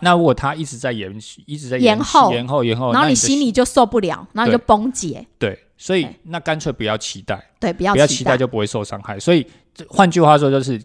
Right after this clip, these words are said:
Speaker 1: 只关注你现在能关注的事情。那既然孩子在家，我就关注他在我们家的状况是不是好的，
Speaker 2: 嗯。
Speaker 1: 在家里的状况是不是 OK 的，那让他们，呃，有一个很好的作息，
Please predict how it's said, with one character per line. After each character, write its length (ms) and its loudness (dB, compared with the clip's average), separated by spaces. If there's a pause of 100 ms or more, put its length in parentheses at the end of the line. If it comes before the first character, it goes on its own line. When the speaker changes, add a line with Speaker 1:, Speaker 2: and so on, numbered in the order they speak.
Speaker 1:
只 200 -12
关 320 -2
注 240 -4
你 140 -10
现 160 -6
在 80 -4
能 140 -12
关 200 -8
注 120 -12
的 60 -10
事 140 -16
情。 180 -20 (200)
那 160 -4
既 180 -6
然 140 -2
孩 120 -4
子 100 -8
在 160 -6
家， 300 -8
我 100 -4
就 140 -6
关 220 -2
注 160 -8
他 340 -8
在 140 -2
我 100 -6
们 140 -16
家 160 -6
的 60 -6
状 180 -10
况 120 -10
是 140 -14
不 60 -12
是 120 -10
好 220 -12
的， 80 -20 (440)
Speaker 2:
嗯。 120 -2
Speaker 1:
在 120 6
家 220 4
里 60 0
的 140 0
状 240 -4
况 260 -6
是 140 -6
不 80 -8
是 80 -10
OK 340 -8
的， 120 -12 (120)
那 200 -2
让 140 -2
他 140 2
们， 220 0 (440)
呃， 120 -2
有 100 0
一 60 0
个 100 2
很 100 -2
好 120 4
的 60 0
作 220 0
息， 380 -10